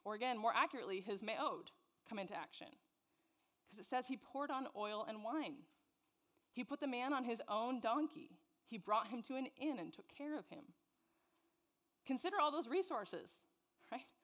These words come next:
Oil and wine, his donkey, money for an inn. Not to mention, that's a lot of time. It's not the time just to stop and ask, "Are you okay?" Or even to drop him off somewhere,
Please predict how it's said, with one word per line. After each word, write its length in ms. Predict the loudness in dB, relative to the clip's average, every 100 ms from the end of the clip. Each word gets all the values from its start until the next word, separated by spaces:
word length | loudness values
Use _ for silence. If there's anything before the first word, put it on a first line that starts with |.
| _ 0
Oil 340 | 2 2 0 -4
and 160 | -2
wine, 320 | 0 0 0
his 200 | -4 -8
donkey, 460 | 0 0 0 -2 -6
money 440 | -4 0 0 0 -6 -10
for 100 | -10
an 100 | -8
inn. 360 | -8 -8 -10 _ _ _ _ _ _ _ _ _ _ _ _ _ _
Not 180 | 4 4
to 60 | 6
mention, 300 | 2 2 2
that's 160 | 2 2
a 60 |
lot 280 | 4 4 4
of 80 | 0
time. 400 | -6 -4 -6 -10 _ _ _ _ _ _ _ _ _ -4
It's 180 | 0
not 200 | 4 6
the 80 | 4
time 320 | -2 -2 0
just 160 | -2 -6
to 80 | -6
stop 300 | 2 2 2
and 80 | 2
ask, 280 | 0 0
"Are 60 | -4
you 160 | -4 -4
okay?" 540 | -2 -2 -2 -2 -8 _ _ _ _ _ _ _ _ _ _ _ -6
Or 100 | -2
even 160 | -2
to 60 | 2
drop 220 | 2 2
him 120 | 8
off 180 | 10 10
somewhere, 560 | 8 -2 -2 -4 -6